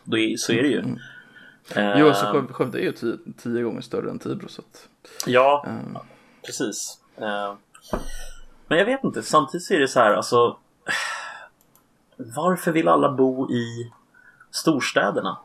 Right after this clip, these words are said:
Speaker 1: Alltså, om vi nu
Speaker 2: Ja,
Speaker 1: bortser från,
Speaker 2: mm.
Speaker 1: eh, de här självklara sakerna som till exempel, eh, jobb och det sociala. Alltså, det är rätt jobbigt att bo här om man inte har hela sitt liv här.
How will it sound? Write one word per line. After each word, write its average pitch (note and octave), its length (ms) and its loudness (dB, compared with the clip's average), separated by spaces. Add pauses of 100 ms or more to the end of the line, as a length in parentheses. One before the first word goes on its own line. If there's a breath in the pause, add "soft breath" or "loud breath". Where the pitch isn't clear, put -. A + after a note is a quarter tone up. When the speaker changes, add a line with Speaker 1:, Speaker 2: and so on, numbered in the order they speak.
Speaker 1:
Alltså, A#2+ 380 4
om B2+ 180 2
vi C3+ 80 4
nu C3 160 4
Speaker 2:
Ja, C3 100 6
Speaker 1:
bortser D3+ 320 4
från, A#2 460 4
Speaker 2:
mm. G#2+ 100 0 (120)
Speaker 1:
eh, G#2 100 4 (100)
de A2+ 120 4
här A2 100 4
självklara A2 520 2
sakerna G2+ 460 0
som F#2+ 160 -6
till - 80 -8
exempel, F#2 540 0 (640 loud breath)
eh, G2+ 180 2
jobb G2+ 600 0
och G2 260 2
det G#2 80 0
sociala. - 760 0 (160)
Alltså, A2+ 400 2
det A2+ 280 0
är G#2+ 40 0
rätt - 180 -6
jobbigt D#3 560 0
att A2+ 80 2
bo C#3+ 220 0
här G#2 160 4
om A2+ 100 0
man A2 100 -4
inte G#2+ 160 -6
har G#2 160 -2
hela G2+ 180 -2
sitt G#2 200 -8
liv C3+ 240 -2
här. - 200 -4